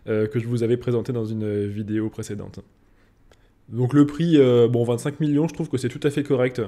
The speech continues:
Euh, franchement, pour un item méta qui est difficile à forge magie comme ça, avec un G aussi bon, euh, je trouve que le prix est tout à fait, euh, tout à fait sympa. Achat d'une capuche de l'œil attentif en moins huit vitalité, moins deux sagesse pour aller sur mon Xelor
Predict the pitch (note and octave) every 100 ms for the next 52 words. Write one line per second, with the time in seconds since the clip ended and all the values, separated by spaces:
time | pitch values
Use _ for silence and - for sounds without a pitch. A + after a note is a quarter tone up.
0 | - A2+ G#2 - B2 D3+ C#3+ B2 C3+ C#3+
1 | D3 D3 D3 D3+ D3 C#3+ - A#2 A2+ A#2+
2 | D#3+ E3 E3 E3 C#3 C3+ C3+ C3+ C3 C3+
3 | B2+ B2 C3+ A#2+ A#2+ A#2+ C3+ B2 B2+ A#2+
4 | C#3 - _ _ _ _ - G#2+ G2+ G2+
5 | G2+ G#2 - D#3 C3 A#2+ A2+ D3+ A#2+ A2+
6 | F3+ C3+ B2+ C#3+ C3+ A2 G#2 G2+ G2+ G#2+
7 | E3 E3 D#3 C#3+ B2 G#2 - _ _ _
8 | _ _ _ _ _ _ - C3+ B2+ D#3
9 | C#3+ A#2+ A2+ A2+ B2+ D#3 D#3 F3+ B2 A#2
10 | C#3 C#3 D#3 E3 E3 - C3+ C#3+ - G#2+
11 | - _ B2+ A#2+ A#2+ D3+ E3+ E3+ E3 E3+
12 | E3 D#3 D#3 D3 C#3+ C#3 C#3 B2 B2 D#3+
13 | E3 D#3+ C3+ A2+ A#2+ - A2 - _ -
14 | A2+ A#2 B2+ B2+ A2+ A2+ A2+ A#2+ C#3+ C#3+
15 | D3 D3+ A#2+ -